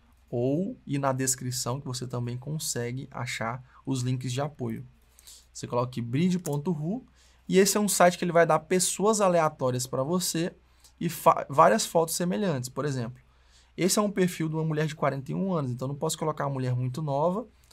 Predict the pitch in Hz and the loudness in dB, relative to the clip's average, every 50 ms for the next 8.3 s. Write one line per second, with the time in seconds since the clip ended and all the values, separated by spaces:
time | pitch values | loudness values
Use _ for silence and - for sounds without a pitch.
0 | _ _ - - 127 127 143 147 147 151 143 147 139 135 139 143 143 147 143 135 | _ _ -10 -10 -8 -6 -6 -4 -4 -4 -2 2 2 2 2 0 -6 -8 -8 -8
1 | 139 143 147 165 170 165 131 113 117 127 - - _ _ _ _ - - - - | -8 -8 -6 -4 -4 -4 -4 -4 -6 -8 -12 -16 _ _ _ _ -20 -20 -20 -16
2 | - - 135 - - 170 165 - 180 156 151 147 - 156 151 143 143 139 135 135 | -6 -4 -2 -2 0 -2 0 0 0 0 0 0 0 -2 0 0 2 2 2 2
3 | 131 - 131 135 233 226 - _ _ _ _ _ _ _ _ _ - - - - | 0 -4 -4 -4 -4 -6 -10 _ _ _ _ _ _ _ _ _ -20 -20 -20 -6
4 | - 139 170 185 190 196 - 196 196 190 190 - - 185 175 151 165 175 165 180 | 6 8 8 8 8 6 2 2 2 2 0 0 0 0 0 2 0 0 0 -2
5 | - 180 170 147 160 143 165 196 202 202 175 165 147 139 156 165 190 190 190 196 | -2 -2 -4 -2 -2 -4 -2 -4 -4 -4 -6 -4 2 4 4 4 4 2 0 -2
6 | 190 170 151 147 143 139 131 131 127 - - 185 160 147 - - - 139 143 - | -2 -2 -2 -2 -2 -2 -4 -6 -6 0 0 0 0 0 -2 -4 -2 -2 -2 -2
7 | 143 135 127 - 127 127 135 160 151 147 143 147 156 156 139 135 123 139 127 139 | -4 -6 -4 -4 -2 -2 -2 -2 0 0 0 2 0 -2 -4 -6 -6 -4 -2 -2
8 | 147 156 156 139 123 127 | -2 -2 -4 -6 -6 -8